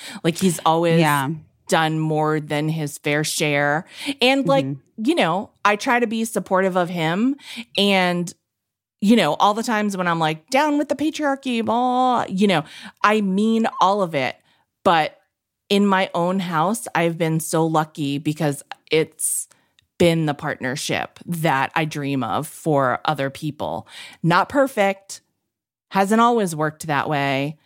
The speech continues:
Speaker 1: but I, I just really, like, I'm very, very lucky that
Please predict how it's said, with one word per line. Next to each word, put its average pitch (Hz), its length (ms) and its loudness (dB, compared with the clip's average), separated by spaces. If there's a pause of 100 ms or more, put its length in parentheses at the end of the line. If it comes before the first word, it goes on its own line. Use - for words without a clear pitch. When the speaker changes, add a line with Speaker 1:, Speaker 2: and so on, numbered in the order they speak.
(320)
Speaker 1:
but 143 380 2 (240)
I, - 140 -4 (100)
I 180 120 2
just 170 260 -4
really, 156 480 -2
like, 143 240 -4 (420)
I'm 175 140 0
very, 165 300 2
very 151 320 -2
lucky 131 600 -4
that 135 840 -6